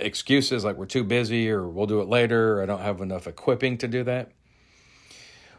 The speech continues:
Or do we look at the little bit that we're asked to sacrifice as believers in light of the work that Jesus Christ has already done on the cross for us?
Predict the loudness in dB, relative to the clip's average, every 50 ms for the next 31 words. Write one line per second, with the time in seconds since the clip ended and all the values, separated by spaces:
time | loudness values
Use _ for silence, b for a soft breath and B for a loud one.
0 | B B -2 0 2 4 6 6 6 4 4 4 4 4 4 2 0 2 0 2
1 | 4 4 6 6 6 6 4 2 2 2 0 0 2 2 2 2 2 0 0 -2
2 | -2 -4 -4 -2 0 0 0 0 -2 -4 -2 -2 -2 -2 -2 -6 -10 -8 -6 -4
3 | -2 -2 -2 -2 -4 -6 -8 -8 -10 -12 -10 -8 -6 -4 0 0 0 0 0 -2
4 | -6 -6 -4 -4 -2 0 0 0 0 -2 -4 -12 -16 -14 -12 -12 -10 -8 -6 -6
5 | -6 -6 -8 -10 -8 -4 -4 -2 -2 -2 -4 -6 -6 -4 -4 -2 -2 -2 -2 -2
6 | -4 -6 -4 -4 -4 -6 -6 -8 -10 -10 -12 -12 -10 -8 -8 -8 -10 -12 -16 -20
7 | -20 _ -16 -10 -8 -8 -8 -8 -10 -14 -14 -14 -14 -16 -18